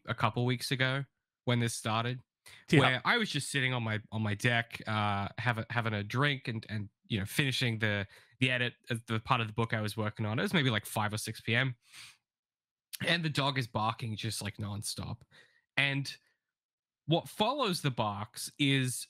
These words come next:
Speaker 1: a grown-ass man's voice yelling. Like, I'm talking, like, full-throated yelling
Speaker 2: Yeah.
Speaker 1: at, at the dog, going, "Shut the fuck up.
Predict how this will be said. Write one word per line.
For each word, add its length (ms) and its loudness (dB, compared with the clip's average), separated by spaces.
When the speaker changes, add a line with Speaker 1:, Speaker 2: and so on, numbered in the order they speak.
Speaker 1:
a 400 2
grown-ass 720 2
man's 360 0
voice 540 -4
yelling. 680 0
Like, 200 2
I'm 140 -2
talking, 300 2
like, 160 0
full-throated 920 2
yelling 440 -6
Speaker 2:
Yeah. 280 6
Speaker 1:
at, 220 4
at 180 4
the 80 4
dog, 360 0
going, 300 2
"Shut 420 2
the 80 -4
fuck 500 -2
up. 280 0